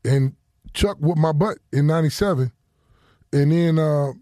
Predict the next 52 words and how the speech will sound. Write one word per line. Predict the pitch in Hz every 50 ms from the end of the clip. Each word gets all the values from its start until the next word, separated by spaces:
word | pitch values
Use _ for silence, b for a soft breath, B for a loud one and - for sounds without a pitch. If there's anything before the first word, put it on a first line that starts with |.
| _ _ _ _ _ -
you | 190 202
know, | 190
I | 185 180
finished | - 208 185 160 - -
the | 156
year | 160 160 160
off | 156 160 170 - -
and | 160 151 156
I | 147 151
didn't | 156 170 170
miss | 170 170 - -
a | 160
game | 160 156 156 151 147
with | 147 143 139
him. | 139 139 131 b b b b b b b b
But | - 135 131
that | 135 175 180
off | 185 202 214 185
season, | - - 170 156 143 151 151 151 131 b b b b -
I | 127 139
went | 156 170 160 -
to | 170 147
Duke, | 131 156 165 170 190 - _ _ _ _ _ _ _
leaned | 131 123 151 170 175 170 170 156
up, | 165 170 170 165 - _ _ _ _ -
took | - 170 151 -
care | 170 160 160
of | 156
myself. | 156 151 147 - - 165 156 156 147 b b b b b b b b -
I | 127
said, | 120 - 170 156
"I'm, | 160 180 196 196 - -
I'm | 147 175
gonna | 180 175
make | 175 175 165 -
sure | - 170 160
I'm | 160 165
ready | 165 160 151
to | 143 139
play. | - - 165 143
I'm | 131 135 147
not | 151 151 139
gonna | - 165 156 147
take | - - 170 160 143
it | 139 113
for | 127
granted," | 123 127 165 180 170 143 131 b b b b b b b b b
'cause | - 135 120 123
we | 147 170 160
had | 160 151 147
been | 147 151 143 135
losing. | 139 156 170 165 135 151 156 156 151